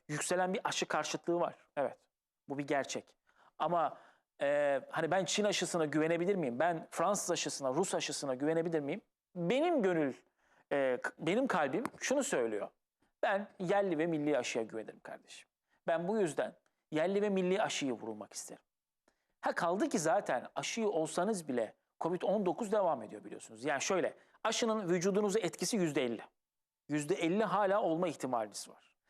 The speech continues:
Yani aşı geldi, dertler bitti, tamamen virüs bitti diye bir şey yok. Bir kere bunu unutmayalım. Ee, tabii bu aşılar şöyle bir,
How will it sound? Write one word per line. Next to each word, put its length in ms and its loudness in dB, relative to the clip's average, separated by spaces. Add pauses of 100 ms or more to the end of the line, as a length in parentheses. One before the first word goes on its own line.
(160)
Yani 340 0
aşı 240 2
geldi, 420 2 (560)
dertler 460 0
bitti, 440 -2 (520)
tamamen 540 0
virüs 280 0
bitti 260 -4
diye 140 4
bir 60 0
şey 240 2
yok. 420 -4 (180)
Bir 60 -16
kere 200 -6
bunu 140 2
unutmayalım. 560 -2 (760)
Ee, 400 0 (1200)
tabii 200 -4
bu 120 2
aşılar 560 0
şöyle 320 -2
bir, 80 -8